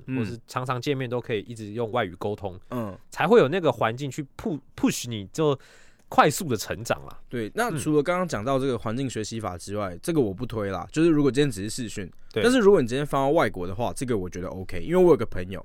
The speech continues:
Speaker 2: 是。
Speaker 1: 他原本啥小都不会，<laughs> 就放去外国回来，一口流利的英文。我想说，“我到底是怎么回事？”然后后来就说，“哦，其实也没有。”哦，他没有这样讲话，他说，“其实也没有啦。”因为就是在那边确实就是你会接触到所有的那个什么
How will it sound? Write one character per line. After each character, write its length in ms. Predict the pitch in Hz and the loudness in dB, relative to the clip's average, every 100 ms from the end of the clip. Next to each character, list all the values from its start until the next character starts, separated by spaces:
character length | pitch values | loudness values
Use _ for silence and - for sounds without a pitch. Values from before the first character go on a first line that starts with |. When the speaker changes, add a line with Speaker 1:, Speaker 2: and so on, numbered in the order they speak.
| - | -12
Speaker 2:
是。 200 | - 113 90 | -6 -4 0
Speaker 1:
他 80 | |
原 80 | 196 | 0
本 80 | 135 | 0
啥 340 | - - 135 | -2 -2 0
小 240 | 156 95 101 | 0 -2 -2
都 80 | 113 | -4
不 220 | 90 92 | -4 -8
会， 120 | 87 - - | -8 -12 4
<laughs> 240 | 175 - 220 | 6 8 12
就 80 | 302 - | 12 12
放 200 | 349 226 | 8 8
去 100 | 277 | 8
外 240 | 311 254 | 10 12
国 160 | 180 175 | 12 10
回 260 | 185 185 | 10 10
来， 220 | 262 123 - | 12 8 0
一 100 | 311 - | -4 4
口 240 | 214 190 | 6 8
流 200 | 190 214 | 10 10
利 120 | 277 | 12
的 100 | 226 208 | 12 10
英 120 | 240 | 8
文。 220 | 196 107 - - - | 4 4 -4 -20 0
我 100 | 294 | 6
想 100 | 311 | 6
说 180 | 269 339 160 | 6 -2 -6
，“我 100 | 123 | -4
到 140 | 240 | -2
底 140 | 139 120 | -2 -4
是 140 | 196 | -4
怎 120 | 127 | -4
么 80 | 107 | -4
回 220 | 98 95 | -6 -8
事？” 240 | 98 113 - - - | -8 -10 -10 -14 -2
然 140 | 156 | 0
后 80 | 220 | 2
后 60 | |
来 80 | 180 | 0
就 80 | 170 | 0
说 180 | 180 185 | -2 0
，“哦， 180 | 220 185 | 2 0
其 160 | - 147 | 0 -4
实 140 | 160 | -2
也 140 | 160 135 | -2 -2
没 240 | 139 151 | -2 -4
有。” 100 | 135 | -2
哦， 60 | 156 | 4
他 140 | 214 | 6
没 80 | 262 | 8
有 60 | 180 | 8
这 80 | 208 | 6
样 80 | |
讲 120 | 139 120 | 4 2
话， 160 | 127 - | 2 4
他 100 | 160 | 8
说 240 | 269 370 571 539 554 | 8 10 10 10 6
，“其 100 | 240 | 6
实 80 | 254 | 4
也 80 | 180 | 4
没 220 | 147 147 | 4 4
有 160 | 135 | 2
啦。” 100 | 98 - | 0 -2
因 60 | 175 | 0
为 80 | 170 | 0
就 120 | 170 | -2
是 80 | 165 | -2
在 120 | 170 | 0
那 120 | 156 | 0
边 220 | 143 139 | 0 -4
确 180 | - 156 | 0 0
实 140 | 110 | 0
就 100 | 107 | -6
是 120 | 123 127 | -4 -4
你 100 | 107 | -2
会 140 | 135 | -2
接 160 | 123 120 | -2 -4
触 120 | 131 | -4
到 140 | 120 | -4
所 180 | 120 113 | -4 -6
有 120 | 113 | -4
的 100 | 101 | -6
那 100 | 104 | -8
个 400 | 104 98 92 92 | -6 -6 -6 -10
什 140 | 90 95 | -12 -12
么 180 | 95 | -12